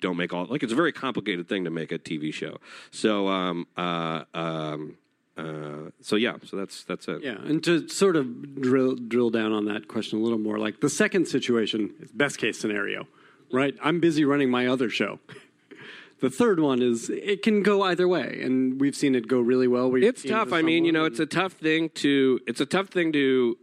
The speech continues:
Speaker 1: you know, here's the thing. Television is a collaborative meeting, medium. Like, it's the sh-, it says created by Martin Gero in big font because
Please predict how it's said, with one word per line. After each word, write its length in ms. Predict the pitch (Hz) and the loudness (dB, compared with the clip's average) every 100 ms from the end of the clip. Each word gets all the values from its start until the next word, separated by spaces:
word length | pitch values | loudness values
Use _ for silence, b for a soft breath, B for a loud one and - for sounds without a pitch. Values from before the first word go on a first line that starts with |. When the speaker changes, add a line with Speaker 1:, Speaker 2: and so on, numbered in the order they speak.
| _ _ _ - | _ _ _ -6
Speaker 1:
you 100 | - | -2
know, 300 | 135 104 98 B B B B | 0 0 -4 B B B B
here's 200 | 240 294 | 2 4
the 100 | 220 | 4
thing. 400 | - 98 80 85 - - | 0 -2 -2 -8 -18 -4
Television 640 | - 202 208 175 160 147 | 0 2 4 2 2 2
is 180 | 127 120 | 2 2
a 80 | 113 | 0
collaborative 580 | - 104 95 87 82 76 | -2 -2 -2 -4 -6 -6
meeting, 360 | 73 78 71 _ | -8 -8 -14 _
medium. 460 | 110 104 82 71 - _ | 0 0 0 -8 -16 _
Like, 300 | 101 90 - - - | -10 -8 -10 -12 -6
it's 280 | 104 - | -6 -6
the 180 | - 110 | 0 0
sh-, 300 | 107 - 101 - | 0 -6 -8 -8
it 240 | 107 113 | -10 -4
says 280 | - 160 151 | 0 0 0
created 400 | - 139 143 131 | 0 2 2 2
by 160 | 123 117 | 0 0
Martin 260 | 113 104 | -4 -4
Gero 380 | 101 101 104 104 | 0 2 2 0
in 420 | 90 90 87 82 _ - 90 | 0 -2 -2 -6 _ -14 -4
big 240 | 95 85 | -4 -4
font 460 | - 85 80 76 - B B B - | -6 -4 -4 -6 -14 B B B -10
because 560 | 87 87 80 - - | -4 -2 -4 -8 -18